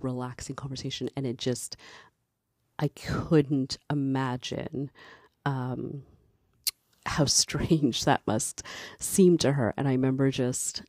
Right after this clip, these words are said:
you know, seeing that look on her face of it being so weird because,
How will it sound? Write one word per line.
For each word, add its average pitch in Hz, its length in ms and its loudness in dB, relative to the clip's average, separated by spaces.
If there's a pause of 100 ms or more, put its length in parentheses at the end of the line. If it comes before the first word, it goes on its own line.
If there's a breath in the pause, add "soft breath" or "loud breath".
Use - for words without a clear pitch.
you 147 140 0
know, 123 360 4 (360 loud breath)
seeing 143 760 2
that 123 220 -6
look 143 320 -2
on 131 100 -2
her 120 160 -6
face 139 560 -12
of 135 140 -8
it 120 200 -4
being 131 280 -4
so - 580 4
weird 160 560 2
because, 131 440 -4